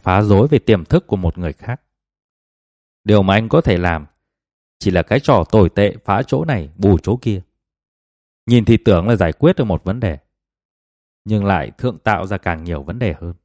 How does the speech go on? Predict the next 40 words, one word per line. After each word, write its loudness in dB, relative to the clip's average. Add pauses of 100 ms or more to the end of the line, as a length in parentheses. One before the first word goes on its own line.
(1120)
Nhìn 2
thì 0
tưởng -4 (140)
đã 0
vá -2
được -2
một -4
lỗ 2
thủng, -4 (1200)
nhưng 2
hiểm 2
họa 0
đáng -2
sợ -2 (680)
thì 4
đã 2
tàng 2
ẩn -4
rất 0
sâu. -2 (1120)
Đó 4
chính -2
là 0
bản -2
chất -2
của 0
thuật -4
trị -6
liệu -4
tâm -4
huyệt. -10 (1500)
Việc 0
trị 0
liệu -2 (120)
tâm 0
lý -2
của 0
Lăng 0
Minh -6
Đỉnh -6